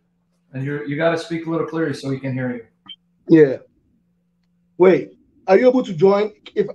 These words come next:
Speaker 2: if I send you a link, can you join the link?
Speaker 1: Uh, send who? What are you talking about?
Speaker 2: No, I'm, I'm talking to him. I'm talking to him. Yeah.
Speaker 1: I don't know what's going on here.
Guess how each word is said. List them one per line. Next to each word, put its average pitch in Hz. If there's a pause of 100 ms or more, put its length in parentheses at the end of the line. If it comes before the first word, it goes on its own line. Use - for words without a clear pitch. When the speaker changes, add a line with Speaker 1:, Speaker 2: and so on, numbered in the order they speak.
(160)
Speaker 2:
if 202
I 208
send 233
you 233
a 190
link, 170
can 180
you 196
join 175
the 165
link? 180 (2500)
Speaker 1:
Uh, 123
send 143
who? 147
What 131
are 139
you 135
talking 131
about? 113
Speaker 2:
No, 196
I'm, 208
I'm 196
talking 226
to 190
him. 160
I'm 165
talking 180
to 156
him. 131 (1700)
Yeah. 170 (2000)
Speaker 1:
I 120
don't 120
know 123
what's 123
going 120 (100)
on 120
here. 113